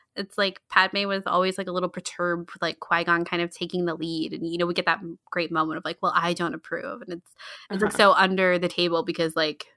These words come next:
Speaker 1: she should have the authority here. Um, but she doesn't because she's in, she's done the old switcheroo. And I don't know, I kind of liked how she was able to fool him.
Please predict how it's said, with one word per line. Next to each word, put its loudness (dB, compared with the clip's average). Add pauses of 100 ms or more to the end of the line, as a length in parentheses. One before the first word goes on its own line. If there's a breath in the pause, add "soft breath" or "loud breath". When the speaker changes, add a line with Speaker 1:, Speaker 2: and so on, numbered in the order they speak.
(300)
Speaker 1:
she -2
should 4
have 6
the 4
authority 2
here. -6 (460 loud breath)
Um, 4
but -4
she -6
doesn't -2
because -6
she's -10 (140)
in, -4 (140)
she's -10
done 2
the 4
old 4
switcheroo. 0 (240)
And 0
I 4
don't 8
know, 8
I 6
kind 4
of 4
liked 2
how 4
she 0
was 2
able 0 (140)
to 2
fool 6
him. -4